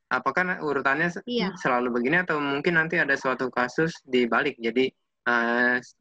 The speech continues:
Speaker 1: alatnya dulu di depan, jadi misalnya saw-, saw-, eh, sawakehi, sading, budo, wiharang, gacati gitu.
Speaker 2: Eh,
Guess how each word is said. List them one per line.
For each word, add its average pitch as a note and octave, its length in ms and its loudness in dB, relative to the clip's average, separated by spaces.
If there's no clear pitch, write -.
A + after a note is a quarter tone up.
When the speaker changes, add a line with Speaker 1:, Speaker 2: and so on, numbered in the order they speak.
Speaker 1:
alatnya B2+ 420 0
dulu C3 240 2
di C3 120 2
depan, C3+ 560 -2
jadi A#2+ 160 -2
misalnya C3 480 0
saw-, A#2+ 380 -2
saw-, A#2+ 320 -2
eh, A#2+ 400 2
sawakehi, D3+ 1120 0
sading, C3+ 600 0
budo, C3+ 680 2
wiharang, B2+ 600 0
gacati A#2 680 -2
gitu. - 160 -16
Speaker 2:
Eh, C#4+ 340 -4